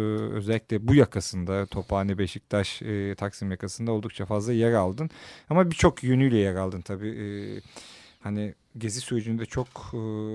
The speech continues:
muhabbet gösterilen o çarşı fenomenini sen Gezi öncesinde de zaten yaşayan arkadaşlarımızdan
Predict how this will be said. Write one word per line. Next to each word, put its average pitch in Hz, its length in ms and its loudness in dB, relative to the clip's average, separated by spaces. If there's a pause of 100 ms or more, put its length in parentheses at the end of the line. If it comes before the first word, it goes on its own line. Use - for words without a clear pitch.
(1200)
muhabbet 117 540 4
gösterilen 110 640 0
o 107 100 -4
çarşı 110 400 -4
fenomenini 110 680 -2
sen 139 340 -2 (100)
Gezi 120 300 4
öncesinde 107 640 2
de 104 180 -2
zaten 107 420 -2 (100)
yaşayan 107 440 0 (480)
arkadaşlarımızdan 104 1000 -4